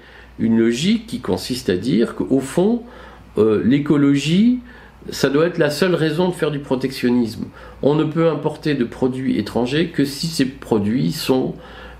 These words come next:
euh, respectueux d'un certain nombre de normes environnementales.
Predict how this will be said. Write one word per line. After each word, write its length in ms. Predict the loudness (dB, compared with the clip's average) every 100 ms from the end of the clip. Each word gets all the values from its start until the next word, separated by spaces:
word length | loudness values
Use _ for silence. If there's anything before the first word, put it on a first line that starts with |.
| 0
euh, 500 | 2 2 2 0 0 0
respectueux 680 | 0 0 -2 0 2 2
d'un 160 | 2 0
certain 300 | -2 -2 0
nombre 220 | 2 2
de 80 | 2
normes 360 | 2 2 0 -2
environnementales. 800 | -2 0 0 -2 -4 -6 -8